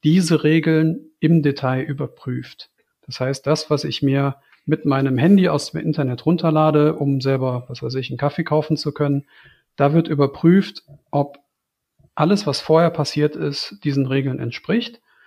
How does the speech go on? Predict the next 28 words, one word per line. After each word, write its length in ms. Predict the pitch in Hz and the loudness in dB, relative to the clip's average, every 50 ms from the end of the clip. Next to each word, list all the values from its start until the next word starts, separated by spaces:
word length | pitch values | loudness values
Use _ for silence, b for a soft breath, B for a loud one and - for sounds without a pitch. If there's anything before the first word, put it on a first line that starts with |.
| b b b b | b b b b
Und 200 | - 147 131 120 | -6 -4 -2 0
dabei 300 | 135 135 147 160 156 156 | 0 2 2 2 2 2
kommt 440 | 156 - 156 147 151 147 147 - - | 0 0 2 2 2 2 0 -4 -6
ein 360 | 143 131 127 127 127 131 123 | -4 -4 -4 -4 -6 -8 -8
Hashing-Verfahren 920 | - - - 165 - - 208 208 202 - 196 175 - - 160 160 170 175 165 | -6 -4 -2 0 2 2 2 0 0 0 -2 -2 0 0 0 0 2 0 0
zum 220 | 170 170 170 165 | 0 0 0 0
Einsatz, 580 | 151 139 151 165 160 147 156 151 151 - - - b b b b b b b b | 0 0 0 0 2 2 0 0 -2 -4 -8 -16 b b b b b b b b
was 420 | - 135 131 127 - - - - _ _ _ _ _ _ _ _ | -6 -4 -4 -4 -6 -10 -14 -18 _ _ _ _ _ _ _ _
im 160 | - 135 123 | -4 0 2
Wesentlichen 600 | 135 165 202 190 214 196 190 165 156 - 151 135 | 4 4 4 6 4 2 2 0 -2 0 0 2
dazu 280 | 143 143 139 - 147 | 2 2 0 0 -6
führt, 320 | 139 - - 151 160 165 - | -10 -4 -2 -2 -2 -2 -4
dass 160 | 139 - - | -8 -8 -6
eine 280 | 143 135 135 143 - - | -4 -4 -4 -4 2 6
Änderung 480 | 185 214 233 208 143 120 123 120 123 120 | 6 8 8 8 6 2 0 -2 -2 -2
der 120 | 123 120 | -4 -4
Daten, 600 | 120 120 117 120 127 - 156 170 208 226 214 - | -4 -4 -4 -4 -4 -4 -2 -2 -2 -2 -2 -6
die 100 | - 113 | -10 -10
vielleicht 460 | - - 131 123 127 131 131 - _ _ _ _ _ _ | -8 -8 -6 -4 -4 -4 -6 -8 _ _ _ _ _ _
vorher 340 | - - 143 131 127 127 | -6 -2 0 0 0 0
gültig, 580 | 127 135 151 190 196 - - - - - - - | 0 0 -2 -2 -2 -4 -8 -10 -10 -12 -12 -10
also 160 | - 131 131 131 | -10 -10 -8 -8
dieser 220 | 127 131 127 123 | -8 -6 -6 -4
Datensatz 520 | 127 139 151 180 180 160 143 139 139 - | 0 2 2 2 2 2 2 2 2 0
war 100 | 151 139 | -2 -4
vielleicht 260 | - - 139 127 - - | -4 -4 -6 -6 -6 -6
vorher 240 | - 139 135 135 | -4 -4 -2 -2
gültig, 480 | 123 165 185 - - 139 165 - - _ | 0 -2 -2 -2 -2 -4 -6 -6 -8 _